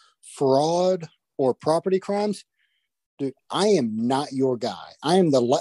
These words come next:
especially juveniles or fraud, I am the last person you want to go to. <sighs> Um, the agency that I've been at for the last couple of years, um, I will honestly say, so I can honestly say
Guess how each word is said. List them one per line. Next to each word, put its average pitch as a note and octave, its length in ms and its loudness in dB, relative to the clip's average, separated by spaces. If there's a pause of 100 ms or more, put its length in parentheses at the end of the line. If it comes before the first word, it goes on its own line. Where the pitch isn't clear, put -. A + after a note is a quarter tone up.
especially F3 640 2
juveniles F3 720 -2
or B2+ 120 -6
fraud, F3+ 580 -4
I E3 140 -8
am F3+ 120 -4
the A2+ 220 -8
last C3+ 400 -6
person C3 520 2
you B2+ 120 2
want B2 380 0
to A#2+ 100 -6
go B2 280 2
to. - 140 -18 (1200)
<sighs> - 260 -2 (200)
Um, D3+ 340 6
the - 180 0
agency E3+ 460 0
that C#3+ 100 -2
I've D3 160 2
been C#3+ 140 -2
at C#3 240 -4 (520)
for C#3+ 120 -4
the C3 80 -6
last C3+ 240 -4
couple B2 240 0
of A2 40 -2
years, B2+ 520 2
um, B2 540 -2 (1080)
I C3 120 0
will C3 140 -2
honestly D3+ 500 -2
say, C#3 440 -2
so D#3+ 360 -2
I F#3 100 0
can F#3 240 -6
honestly F3 460 -4
say B2 420 -6